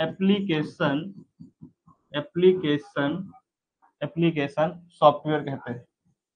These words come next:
Software कहते हैं। हमने क्या बताया, वह software जो user को सुविधा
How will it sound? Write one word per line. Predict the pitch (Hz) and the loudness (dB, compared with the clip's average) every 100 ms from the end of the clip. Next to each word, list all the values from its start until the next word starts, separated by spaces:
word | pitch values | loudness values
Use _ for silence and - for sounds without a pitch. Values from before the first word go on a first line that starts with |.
| _ _ _ _ 147 | _ _ _ _ 2
Software | 143 160 - - - - _ _ _ _ _ _ - 143 135 147 196 - _ _ _ _ _ _ _ 151 | 4 4 2 -20 -20 -20 _ _ _ _ _ _ -6 -2 0 0 -4 -18 _ _ _ _ _ _ _ -6
कहते | 143 139 | -4 -2
हैं। | 123 123 | -4 -2
हमने | 156 170 | 0 8
क्या | 165 | 8
बताया, | 165 175 | 10 8
वह | 165 175 | 10 8
software | 175 170 175 180 175 | 8 6 8 4 6
जो | 175 | 2
user | 156 160 180 180 | 2 2 4 2
को | 180 175 | 0 -8
सुविधा | 175 156 160 160 170 | -6 -2 0 8 10